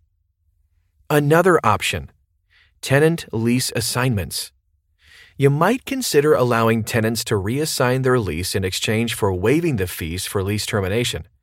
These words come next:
That means they transfer the rental lease and rental obligation to another tenant.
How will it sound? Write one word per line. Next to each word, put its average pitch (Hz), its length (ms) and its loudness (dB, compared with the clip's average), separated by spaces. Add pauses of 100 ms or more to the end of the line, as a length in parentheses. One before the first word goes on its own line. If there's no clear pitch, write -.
(480)
That 165 180 0
means 95 280 -4
they 101 120 -2
transfer 135 480 -2
the 160 100 0
rental 113 380 2
lease 92 300 -4
and 123 240 0
rental 110 380 0
obligation 98 680 -4 (280)
to 131 180 -2
another 101 420 -2
tenant. 139 560 -4